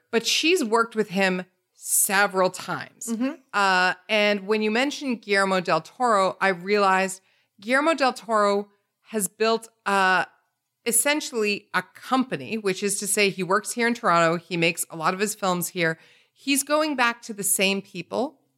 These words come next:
Speaker 1: over and over again,
Speaker 2: Yes.
Speaker 1: uh, to make those films. And I don't know what the crossover is from, say, Queen Sugar to Selma to, uh, A Wrinkle in Time in terms of the cast and crew.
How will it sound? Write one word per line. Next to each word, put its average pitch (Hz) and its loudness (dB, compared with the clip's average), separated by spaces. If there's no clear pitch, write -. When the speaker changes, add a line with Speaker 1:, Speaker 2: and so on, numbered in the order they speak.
Speaker 1:
over 202 4
and 185 2
over 170 2
again, 143 -4
Speaker 2:
Yes. 123 -6
Speaker 1:
uh, 175 4
to 202 -6
make 220 0
those 196 0
films. - -4
And 208 2
I 262 0
don't 262 -2
know 185 0
what 214 0
the 196 -10
crossover 220 0
is 247 -2
from, 175 2
say, 175 0
Queen 208 0
Sugar 185 0
to 165 0
Selma 190 0
to, 160 -2
uh, 160 4
A 175 0
Wrinkle 190 -2
in 165 0
Time 220 0
in 233 0
terms 185 -2
of 175 -10
the 170 -20
cast 170 -2
and 180 -8
crew. 214 -4